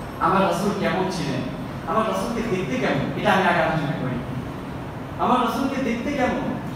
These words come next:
হিজরতের সময় রাসূল সাল্লাল্লাহু আলাইহি সাল্লাম উম্মে মা'বাদের তাঁবুতে আশ্রয় নিয়েছে। উম্মে মা'বাদের তাঁবুতে গিয়ে বলতেছে যে, "তোমার কাছে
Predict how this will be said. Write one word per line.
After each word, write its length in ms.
হিজরতের 440
সময় 360
রাসূল 400
সাল্লাল্লাহু 480
আলাইহি 220
সাল্লাম 460
উম্মে 280
মা'বাদের 540
তাঁবুতে 760
আশ্রয় 400
নিয়েছে। 460
উম্মে 200
মা'বাদের 480
তাঁবুতে 380
গিয়ে 140
বলতেছে 400
যে, 280
"তোমার 160
কাছে 160